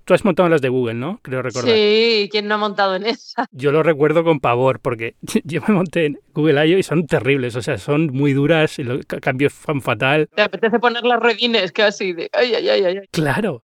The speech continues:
Speaker 1: Bueno, yo creo que es porque están también muy, muy machacadas ya, ¿no? Los deben usar, los deben usar en plan a lo bestia y, y claro, después de años ahí están un poco... Te puede tocar una buena o te puede tocar una mala, pero las de Apple están todas nuevecitas y probablemente súper bien engrasadas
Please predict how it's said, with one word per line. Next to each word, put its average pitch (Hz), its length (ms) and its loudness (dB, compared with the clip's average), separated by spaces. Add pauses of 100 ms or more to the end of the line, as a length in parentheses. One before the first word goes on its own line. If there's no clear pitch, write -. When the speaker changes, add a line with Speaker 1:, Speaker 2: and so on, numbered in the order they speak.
(120)
Speaker 1:
Bueno, 170 160 4
yo 175 120 4
creo 202 140 4
que 226 60 4
es - 80 0
porque 175 180 0
están 160 220 -2
también 151 240 0
muy, 135 360 -2
muy 135 220 -2
machacadas 123 560 0
ya, 120 160 0
¿no? 117 140 -2
Los 123 180 -2
deben 131 180 0
usar, 120 440 -6
los 127 260 -6
deben 139 180 2
usar 147 200 2
en 135 100 2
plan 131 180 0
a 131 60 -2
lo 127 100 0
bestia 139 460 0
y, 110 340 -4
y 117 120 -8
claro, 110 240 0
después 113 260 -2
de 127 100 2
años 131 320 2
ahí 123 240 -2
están 123 260 -4
un 120 120 -8
poco... 123 380 0
Te 135 100 -4
puede 131 140 0
tocar 147 200 4
una 135 120 2
buena 135 240 2
o - 20 0
te 143 80 -4
puede 120 120 -4
tocar 117 160 -2
una 104 120 -4
mala, 107 260 -6
pero 120 140 -8
las 117 140 -2
de 117 80 4
Apple 131 180 2
están 131 240 -2
todas 135 180 2
nuevecitas 139 640 0
y 143 60 -4
probablemente 131 400 -2
súper 131 220 -2
bien 127 160 0
engrasadas 139 640 2